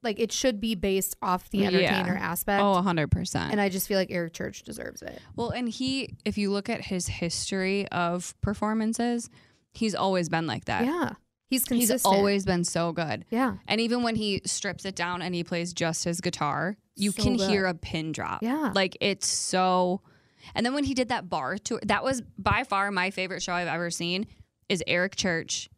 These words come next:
Speaker 2: at Joe's on Weed Street in Chicago.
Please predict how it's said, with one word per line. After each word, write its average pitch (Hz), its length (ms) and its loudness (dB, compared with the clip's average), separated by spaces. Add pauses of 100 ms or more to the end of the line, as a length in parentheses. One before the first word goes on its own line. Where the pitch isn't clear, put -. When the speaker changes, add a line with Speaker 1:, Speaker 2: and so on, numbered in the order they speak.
(160)
Speaker 2:
at 175 200 2
Joe's 165 480 0 (400)
on 175 240 2
Weed 180 240 0
Street 165 260 -2
in 165 140 -4
Chicago. 143 680 -4